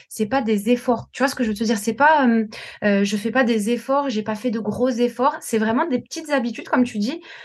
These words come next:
euh, des changements, des petits changements, mais sans, c'est vraiment le, le, la façon dont tu l'appréhendes. Si tu le prends comme, euh, une torture, euh, quelque chose que tu t'infliges, non, ça va pas bien se passer, ça va pas durer. Mais c'est vraiment le, le,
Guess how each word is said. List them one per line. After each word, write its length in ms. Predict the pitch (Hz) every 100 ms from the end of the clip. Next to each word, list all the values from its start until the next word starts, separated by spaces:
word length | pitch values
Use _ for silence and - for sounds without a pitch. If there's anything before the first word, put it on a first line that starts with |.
| -
euh, 160 | 202 190 185
des 80 | 208
changements, 580 | - 339 330 269 233 -
des 80 | 214
petits 220 | - 311
changements, 540 | 311 247 214 202 - _ - - -
mais 120 | 220
sans, 320 | 214 - 339 370 339 302 262 -
c'est 180 | - 269
vraiment 260 | 247 247 349 359
le, 100 | 226
le, 180 | 214
la 160 | 202 220
façon 280 | 226 247 294
dont 140 | 302
tu 160 | 247 214
l'appréhendes. 480 | 202 - 247 294 208 -
Si 240 | - 262
tu 120 | 262 269
le 120 | 254
prends 260 | - 269
comme, 200 | 254 226
euh, 120 | 208 202 - -
une 140 | 214
torture, 720 | 208 202 - - 214 220 220 202
euh, 120 | 196
quelque 140 | 202
chose 160 | 208 202
que 60 |
tu 140 | 214 -
t'infliges, 460 | 202 202 277 262
non, 140 | 214 214
ça 120 | 196
va 40 |
pas 140 | 165 185
bien 100 | 196
se 80 | 202
passer, 220 | 196 247
ça 120 | 240
va 120 | 190
pas 120 | 185
durer. 320 | 196 196 208 202 - - -
Mais 60 | 220
c'est 160 | 208
vraiment 260 | 233 247 330
le, 160 | 381 254
le, 220 | 220